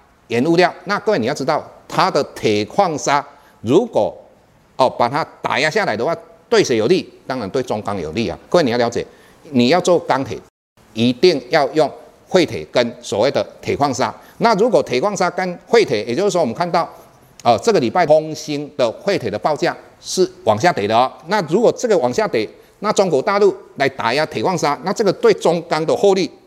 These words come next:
是相对有利的哦，哦，相对有利的。所以老师有时候在思考一个问题：如果你现在问我什么可以做，哦，五至十年的投资，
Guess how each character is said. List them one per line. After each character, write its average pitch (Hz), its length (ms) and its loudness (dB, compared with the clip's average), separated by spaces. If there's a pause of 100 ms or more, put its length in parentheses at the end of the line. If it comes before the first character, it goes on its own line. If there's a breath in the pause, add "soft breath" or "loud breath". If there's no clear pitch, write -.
(680)
是 175 240 -2
相 143 280 2
对 170 260 2
有 92 140 -6
利 147 120 0
的 120 100 2
哦， 120 200 2 (340 loud breath)
哦， 120 160 2
相 156 220 -2
对 196 100 2
有 117 100 0
利 165 140 0
的。 131 180 2 (120)
所 233 160 4
以 160 80 0 (380)
老 127 120 0
师 185 100 0
有 135 120 0
时 185 80 -2
候 214 80 -4
在 202 180 -6
思 - 320 -8
考 107 180 -4
一 156 60 -4
个 147 80 2
问 170 140 0
题： 113 120 -6 (680)
如 165 260 4
果 170 100 4
你 110 140 -2
现 165 160 -4
在 156 80 0
问 165 180 0
我 101 200 0 (420 loud breath)
什 - 340 2
么 127 180 4
可 160 140 0
以 147 140 2
做， 170 340 0 (360)
哦， 113 240 0
五 113 180 0
至 107 200 -2
十 - 260 0
年 127 140 2
的 110 100 0
投 117 180 0
资， 123 240 -4